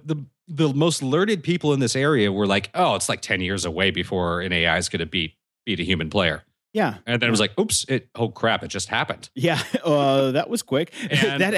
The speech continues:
Speaker 1: uh,
Speaker 2: that escalated quickly. <laughs>
Speaker 1: well, that, and the other thing is he's talking about is the escalation about this stuff. It's exponential. It's not linear.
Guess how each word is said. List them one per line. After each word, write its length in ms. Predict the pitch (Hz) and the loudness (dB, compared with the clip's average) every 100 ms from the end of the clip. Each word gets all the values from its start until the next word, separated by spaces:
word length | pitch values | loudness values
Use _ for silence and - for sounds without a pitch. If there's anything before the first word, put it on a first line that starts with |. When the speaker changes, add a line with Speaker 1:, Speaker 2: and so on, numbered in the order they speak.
| 147 | 0
Speaker 1:
uh, 100 | 123 - | -2 0
Speaker 2:
that 160 | 180 | 0
escalated 540 | 147 - 123 120 120 123 | 2 -2 -4 -4 -4 -4
quickly. 520 | 123 110 170 185 - - | -6 -2 0 0 -2 -4
<laughs> 60 | |
Speaker 1:
well, 280 | 180 175 160 - | 2 4 2 0
that, 240 | 147 143 | -2 0
and 160 | 147 135 | 0 0
the 80 | 151 | 0
other 120 | 160 | 0
thing 180 | 135 135 | -2 0
is 240 | 117 98 - | 0 -2 -6
he's 340 | 131 117 113 - | -2 0 0 2
talking 260 | 131 131 | 2 2
about 180 | 101 98 | 0 -2
is 100 | 85 | -2
the 120 | 107 | 0
escalation 600 | 95 - 107 107 117 113 | 0 0 0 0 2 0
about 280 | 87 85 80 | 0 0 -2
this 120 | 82 | -6
stuff. 240 | - 82 107 | -2 -2 0
It's 140 | - | 0
exponential. 840 | 156 165 - 123 110 110 - 78 98 | 0 0 0 0 2 0 -2 -4 -4
It's 160 | - | -2
not 240 | 104 113 104 | 0 0 -2
linear. 340 | 92 69 | -6 -6